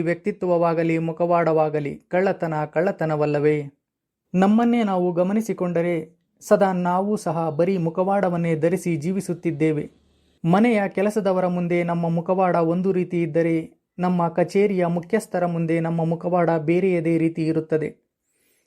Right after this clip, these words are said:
ಗಂಡ ಹೆಂಡತಿಯ ಮುಂದೆ ಬೇರೆಯದೇ ಮುಖವಾಡ,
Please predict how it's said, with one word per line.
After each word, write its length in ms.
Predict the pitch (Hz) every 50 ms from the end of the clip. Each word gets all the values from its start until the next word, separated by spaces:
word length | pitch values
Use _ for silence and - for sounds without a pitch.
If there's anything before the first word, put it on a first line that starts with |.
| _ _ -
ಗಂಡ 280 | 143 170 196 220 208
ಹೆಂಡತಿಯ 540 | 196 180 170 180 185 196 214 - - 185 185 180
ಮುಂದೆ 320 | 180 175 175 170 170 170 170
ಬೇರೆಯದೇ 540 | 147 160 170 175 196 185 175 165 160 175 170
ಮುಖವಾಡ, 480 | 170 165 160 - 165 160 165 165 160